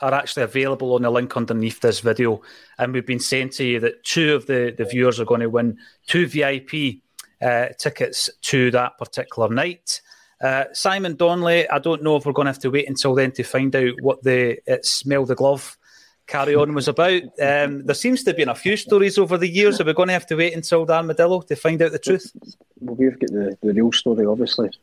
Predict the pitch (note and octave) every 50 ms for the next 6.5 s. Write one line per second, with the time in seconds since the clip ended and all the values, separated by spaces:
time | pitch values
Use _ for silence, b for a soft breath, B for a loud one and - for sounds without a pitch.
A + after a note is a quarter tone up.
0 | - - G#2+ G#2+ G#2 G#2 G#2 - - G2+ - - - - A#2 A#2 A2+ - B2+ G#2
1 | A2 G#2+ G#2+ G#2 F#2+ - - - A2 G#2+ G2+ - A2 - F#3 - - C3+ B2 A2
2 | F#2+ _ B B B B B B - - A#2+ G#2+ A#2 A#2+ A#2+ A#2 A#2 A#2+ A#2+ -
3 | C3+ C3 C#3 C3 A#2+ - - D3+ D3 C#3 C3+ B2 B2+ B2+ A#2 G#2+ - B2+ B2 B2
4 | B2 - - C3+ B2 A#2+ A#2 A2+ G#2 - _ _ b b b b b b b b
5 | b b b b b b b b _ _ - B2+ A#2+ B2 C3+ C#3 D3 D3 - -
6 | - B2 - - B2 B2 A2+ - _ -